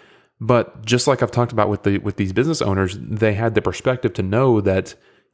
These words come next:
even when things aren't great, even when, you know, there's, you're experiencing the ups or you're experiencing the downs, there's always going to be more after what you're currently experiencing right now. If you're, you're, if you're in, if you're in the,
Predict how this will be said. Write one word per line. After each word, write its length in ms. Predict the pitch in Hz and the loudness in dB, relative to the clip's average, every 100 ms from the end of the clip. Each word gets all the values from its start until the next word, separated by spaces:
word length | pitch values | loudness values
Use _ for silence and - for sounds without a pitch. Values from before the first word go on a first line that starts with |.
| _ - | _ -2
even 380 | 127 120 120 113 | 0 2 2 2
when 240 | 110 107 | 2 0
things 360 | - 113 107 101 | 0 0 2 2
aren't 220 | 98 95 | 0 0
great, 360 | 104 101 98 - | 2 2 0 -2
even 300 | 101 98 98 | -2 0 0
when, 400 | 98 95 95 92 | 0 0 -2 -2
you 80 | 98 | 0
know, 180 | 92 92 | 2 2
there's, 240 | 95 92 | 0 0
you're 200 | - 104 | -2 -2
experiencing 640 | 95 - 117 107 98 101 | -2 -4 0 0 2 0
the 120 | 95 - | 0 2
ups 320 | 107 - - | 0 0 -2
or 100 | 104 | -2
you're 100 | 95 | -2
experiencing 500 | 90 - 107 - 98 | -2 -2 -4 -2 -4
the 60 | 95 | 0
downs, 560 | 113 113 95 92 - - - - _ _ | 2 2 2 -2 -6 -16 -20 -20 _ _
there's 180 | 117 110 | 2 4
always 320 | 113 120 117 | 4 4 4
going 220 | 110 107 | 4 2
to 40 | 104 | 2
be 140 | 101 | 2
more 680 | 101 101 101 101 95 95 - | 4 2 4 2 2 0 -2
after 480 | 101 95 - 98 95 | -2 -2 0 2 2
what 200 | 90 92 | 0 -4
you're 80 | 104 | -4
currently 340 | - 95 95 90 | -4 -4 -2 -6
experiencing 480 | - 98 92 98 | -6 -6 -4 -4
right 180 | 95 - | -4 -4
now. 200 | 98 101 | -6 -6
If 160 | 104 - | -6 0
you're, 160 | 104 - | 0 2
you're, 120 | 101 | -2
if 160 | - | -4
you're 140 | 104 110 | -2 0
in, 200 | 117 - | 0 0
if 220 | 101 - | -4 -6
you're 160 | 101 98 | -4 -2
in 240 | 120 139 | 0 2
the, 220 | 117 98 | 2 2